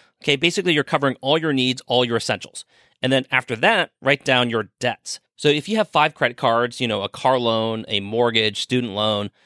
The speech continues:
write those down, and then next to it, put the minimum amount owed on each balance. And then the last thing that you're gonna do is you're gonna write down your short-term and your long-term wants.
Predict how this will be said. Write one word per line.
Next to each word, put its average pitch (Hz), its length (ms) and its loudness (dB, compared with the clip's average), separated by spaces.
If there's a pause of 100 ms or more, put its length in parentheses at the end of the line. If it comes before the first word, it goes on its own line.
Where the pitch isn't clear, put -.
(300)
write 143 300 2
those 165 280 2
down, 110 600 -2 (100)
and 113 140 0
then 113 180 2
next 139 240 0
to 107 140 -6
it, 95 160 -6 (140)
put - 160 0
the 127 80 2
minimum 143 380 0
amount 120 420 0
owed 117 240 2
on 107 200 -4
each 110 220 -8
balance. - 540 -6 (520)
And 143 100 0
then 151 100 2
the 151 60 0
last 151 220 2
thing 185 100 -2
that 170 100 0
you're 147 80 -6
gonna 143 160 0
do 120 260 2
is 113 180 -2
you're 113 80 -4
gonna 117 140 0
write 113 200 0
down 110 280 2
your 104 180 -2
short-term 196 580 -2
and 127 160 0
your 123 120 0
long-term 104 680 -2
wants. 101 460 -6